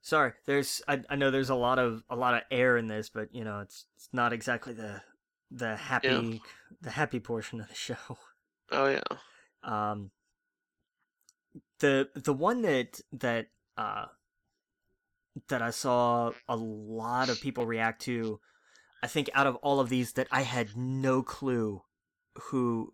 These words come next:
Speaker 1: who he was, was, uh, Isao Takahata. Um, because I did not know he was one of the co-founders of Studio Ghibli.
Speaker 2: Yes,
Speaker 1: I,
Speaker 2: yeah.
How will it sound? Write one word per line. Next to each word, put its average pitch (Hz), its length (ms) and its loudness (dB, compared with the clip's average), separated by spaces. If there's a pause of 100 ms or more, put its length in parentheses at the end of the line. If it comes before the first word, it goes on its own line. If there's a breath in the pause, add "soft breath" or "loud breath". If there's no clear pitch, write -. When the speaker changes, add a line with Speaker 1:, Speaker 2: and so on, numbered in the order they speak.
Speaker 1:
who 123 120 -6
he 113 120 -6
was, 107 380 -2 (100)
was, 107 360 -4
uh, 107 220 -2 (100)
Isao 113 420 -2
Takahata. 110 600 -8 (920 soft breath)
Um, 113 400 -6 (160)
because 120 260 -6
I 131 80 4
did 127 200 0
not 120 180 -2
know 120 220 2
he 120 160 -2
was 120 220 -4
one 120 140 -2
of 110 60 -6
the 113 60 -4
co-founders 110 500 -4
of 123 100 -10
Studio 110 300 -6
Ghibli. 113 300 -8 (540)
Speaker 2:
Yes, - 600 0 (100)
Speaker 1:
I, 110 140 0
Speaker 2:
yeah. - 60 -2